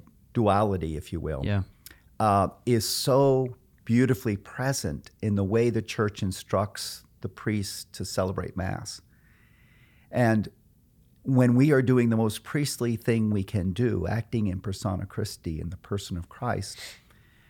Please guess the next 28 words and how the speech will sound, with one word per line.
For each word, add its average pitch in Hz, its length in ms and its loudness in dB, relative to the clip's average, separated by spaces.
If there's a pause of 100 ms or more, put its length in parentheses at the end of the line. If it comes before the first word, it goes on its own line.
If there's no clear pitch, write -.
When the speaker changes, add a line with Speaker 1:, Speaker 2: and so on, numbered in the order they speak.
(160)
Speaker 1:
by 113 140 4
offering 110 360 2
the 107 60 0
holy 101 160 0
sacrifice 98 580 -2
of 90 60 -8
the 92 60 -6
Mass, 95 560 -6 (680)
when, 117 520 2 (120)
uh, 98 260 2
by 87 180 -2
the 101 60 -2
power 123 180 2
of 117 60 2
the 101 60 -4
Holy 101 160 -2
Spirit, 117 480 0
we, 104 340 -2 (480)
uh, 95 300 0
ask 117 360 2
the 104 100 -2
Lord 101 360 0
to 107 60 -6
bless 107 580 0 (140)
the 101 80 -6
bread 107 200 2
and 98 120 -2
wine, 95 340 -2